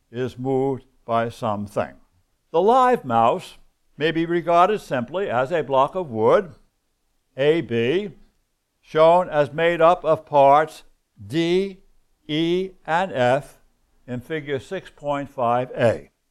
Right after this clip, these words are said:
Let F denominate the part or parts that seem to move as a whole,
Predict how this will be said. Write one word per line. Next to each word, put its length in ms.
Let 280
F 320
denominate 800
the 120
part 500
or 200
parts 500
that 120
seem 360
to 100
move 440
as 260
a 160
whole, 720